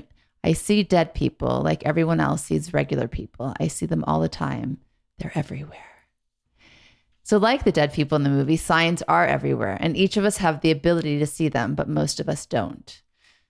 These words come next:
Because we're too busy with our day-to-day lives. We're navigating traffic, checking in with our family members, which isn't a bad thing,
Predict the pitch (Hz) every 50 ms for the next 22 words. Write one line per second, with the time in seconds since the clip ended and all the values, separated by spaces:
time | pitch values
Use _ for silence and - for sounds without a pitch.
0 | _ _ - 165 165 196 170 160 175 175 - - - 233 240 233 - 170 151 147
1 | 165 147 147 147 143 117 143 156 151 160 156 156 147 - 156 156 156 139 151 143
2 | 139 131 123 117 - - - - - - - - 170 156 151 151 160 156 156 160
3 | 156 139 147 147 139 143 156 - - 214 208 214 214 - 202 202 190 - - -
4 | - - 165 151 - 156 - - 147 147 147 - 139 131 147 - 180 180 180 175
5 | 175 170 165 156 156 151 156 156 165 - - 240 - - 170 170 143 - - -
6 | 110 - - - - - 202 208 202